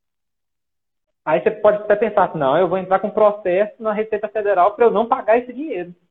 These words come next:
Aí você vai lá, bonzão, né? Vai lá e reclama e fala com o auditor assim, ó, "Auditor, não teve isso, não." Aí vai falar assim, "Vai trazer pra mim os cinco últimos extratos bancários da sua conta." Pronto,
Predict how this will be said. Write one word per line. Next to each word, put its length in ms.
Aí 200
você 100
vai 180
lá, 300
bonzão, 560
né? 220
Vai 100
lá 100
e 40
reclama 340
e 60
fala 160
com 100
o 40
auditor 280
assim, 200
ó, 20
"Auditor, 440
não 160
teve 300
isso, 140
não." 360
Aí 120
vai 80
falar 140
assim, 280
"Vai 160
trazer 320
pra 180
mim 140
os 200
cinco 260
últimos 440
extratos 580
bancários 680
da 160
sua 140
conta." 380
Pronto, 280